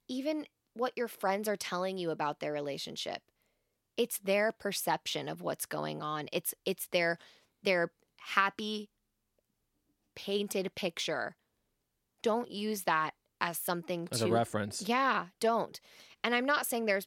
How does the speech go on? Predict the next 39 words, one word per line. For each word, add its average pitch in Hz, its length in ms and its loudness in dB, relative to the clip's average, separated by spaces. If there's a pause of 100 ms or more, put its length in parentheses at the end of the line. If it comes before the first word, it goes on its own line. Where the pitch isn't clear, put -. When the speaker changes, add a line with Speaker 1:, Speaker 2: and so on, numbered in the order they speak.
(140)
Speaker 1:
there 262 160 6
are 294 120 4
friends 190 380 -2
who 190 100 -8
share 180 360 4
openly. 151 440 -2
Like, 170 160 -2
for 196 140 2
example, 185 460 2
Melanie, 175 600 0 (140)
who 170 300 2
I've 160 220 4
had 170 200 2
on 170 80 -2
the 170 80 -6
podcast 170 460 -2
before, 170 500 0
like, 180 220 -4 (460)
she 262 440 0
is 196 120 -2
a 196 60 -2
friend 190 460 0
that 190 160 -2
I, 165 240 0 (140)
I 175 160 0
consider 185 440 -4
so 196 280 -2
dear 180 360 -2
to - 140 -8
me, 202 200 -4
and 185 100 -8
she 233 200 -4
gives 220 260 -4
me 202 120 0
the 170 120 2
real 165 480 -2
about 160 360 0
her 170 120 -4
relationship 151 680 -6